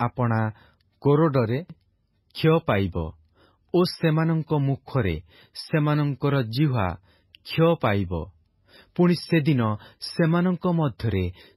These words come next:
ସଦାପ୍ରଭୁଙ୍କ ଆଡ଼ରୁ ମହା କୋଳାହଳ ହେବ। ଆଉ ସେମାନଙ୍କର ପ୍ରତ୍ୟେକ ଜଣ ଆପଣା ଆପଣା ପ୍ରତିବାସୀର ହସ୍ତ ଧରିବେ ଓ ପ୍ରତ୍ୟେକର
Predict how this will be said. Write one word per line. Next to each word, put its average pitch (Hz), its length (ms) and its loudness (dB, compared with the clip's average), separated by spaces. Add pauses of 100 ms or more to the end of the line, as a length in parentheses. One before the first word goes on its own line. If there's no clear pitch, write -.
ସଦାପ୍ରଭୁଙ୍କ 151 960 -2 (340)
ଆଡ଼ରୁ 113 420 0 (840)
ମହା 131 420 0 (800)
କୋଳାହଳ 165 480 2 (120)
ହେବ। 98 200 0 (960)
ଆଉ 131 160 2
ସେମାନଙ୍କର 151 760 -2
ପ୍ରତ୍ୟେକ - 600 -6 (160)
ଜଣ 117 240 0 (640)
ଆପଣା 147 420 -2 (160)
ଆପଣା 120 380 -2 (500)
ପ୍ରତିବାସୀର 156 800 -2
ହସ୍ତ 120 360 -4 (100)
ଧରିବେ 107 440 -2 (460)
ଓ 156 80 2
ପ୍ରତ୍ୟେକର 180 720 -2